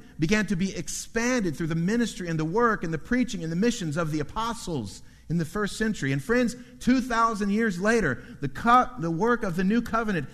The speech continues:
is being done through every local church that boldly proclaims the gospel.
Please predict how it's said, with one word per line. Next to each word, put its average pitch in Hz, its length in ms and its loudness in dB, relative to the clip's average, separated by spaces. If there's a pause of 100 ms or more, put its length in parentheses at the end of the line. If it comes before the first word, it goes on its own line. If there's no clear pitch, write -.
(120)
is 160 140 -2
being 180 260 2
done 240 600 2
through 175 200 2 (120)
every 247 540 4 (160)
local 226 460 4
church 233 440 0
that 151 240 0
boldly 220 360 4
proclaims 180 540 -2
the 147 100 2
gospel. 135 800 -4